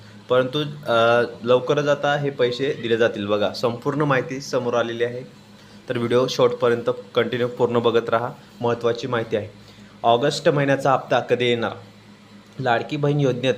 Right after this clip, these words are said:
ऑगस्टचा हप्ता शेवटच्या दोन आठवड्यांमध्ये कधीही येऊ शकतो. दर महिन्यात शेवटच्या दोन हप्त्यांमध्ये हे पैसे दिले जातात, त्यामुळे यावेळी देखील शेवटच्या आठवड्यात महिलांच्या खात्यात पंधराशे रुपये जमा होण्याची शक्यता आहे. बघा, तर तुमची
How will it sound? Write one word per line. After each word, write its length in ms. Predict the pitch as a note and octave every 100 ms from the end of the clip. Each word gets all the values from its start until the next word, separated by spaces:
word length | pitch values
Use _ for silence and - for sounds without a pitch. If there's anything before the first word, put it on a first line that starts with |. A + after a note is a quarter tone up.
| - G2
ऑगस्टचा 440 | A2 B2 - C3+
हप्ता 280 | A#2 - A#2+ -
शेवटच्या 460 | C3 A#2+ A#2 C#3
दोन 300 | B2 A#2+ C3
आठवड्यांमध्ये 680 | G#2+ B2 A#2 A2+ A#2 B2 A#2 -
कधीही 360 | A#2+ A#2 A#2+ C#3+
येऊ 140 | A#2+
शकतो. 440 | A#2+ B2 - G#2 - - - - G#2+
दर 320 | C3 D3 B2+
महिन्यात 340 | C3 B2+ B2+ - -
शेवटच्या 440 | - A#2+ A#2 B2+
दोन 220 | A#2 A#2+
हप्त्यांमध्ये 600 | A#2+ - - B2+ A#2 A#2 B2
हे 60 |
पैसे 320 | B2 A#2+ A#2+
दिले 180 | A2+ A2+
जातात, 200 | A2+ A#2 A#2+
त्यामुळे 340 | B2+ B2+ C#3 - - - - C3
यावेळी 320 | C3 C#3 C#3+
देखील 320 | C3+ C#3+ D3+
शेवटच्या 500 | D3 C3+ B2+ B2 C3+
आठवड्यात 340 | B2+ C3 B2+ B2 A#2
महिलांच्या 540 | A#2 A#2+ A2+ C3 B2 -
खात्यात 260 | A#2 A#2+ A#2 - - A#2+
पंधराशे 380 | A2+ A#2 -
रुपये 300 | A#2+ A#2 C3
जमा 340 | D3 A2+ A#2 B2+
होण्याची 360 | B2 A#2 A2+
शक्यता 480 | C3+ C#3 C3 B2+ A2+
आहे. 160 | G#2+ F#2+
बघा, 280 | G#2 F#2+ - - - - -
तर 80 | A2+
तुमची 460 | B2+ B2+ C#3 C3+